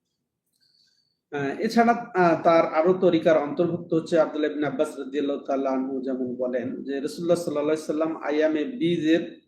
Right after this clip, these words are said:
আহ, রোজা তিনি ছাড়তেন না, সফরে হোক আর বাড়িতে থাকা অবস্থায় তিনি ছাড়তেন না। আইয়ামে বীজ বলতে আমরা কি বুঝি? যে প্রত্যেক চন্দ্র মাসের, হিজরীয় মাসের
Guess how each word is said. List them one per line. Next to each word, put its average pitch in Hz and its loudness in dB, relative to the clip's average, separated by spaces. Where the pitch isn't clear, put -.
আহ, 139 2
রোজা 147 0
তিনি 143 -6
ছাড়তেন 135 -6
না, 117 -8
সফরে 160 0
হোক 190 2
আর 151 -2
বাড়িতে 151 -2
থাকা 143 -6
অবস্থায় 160 -2
তিনি 147 -8
ছাড়তেন - -10
না। 131 -4
আইয়ামে 208 2
বীজ 185 -2
বলতে 202 0
আমরা 170 2
কি 202 -2
বুঝি? 208 0
যে 160 0
প্রত্যেক 180 -4
চন্দ্র 156 0
মাসের, 139 -4
হিজরীয় 151 2
মাসের 147 -2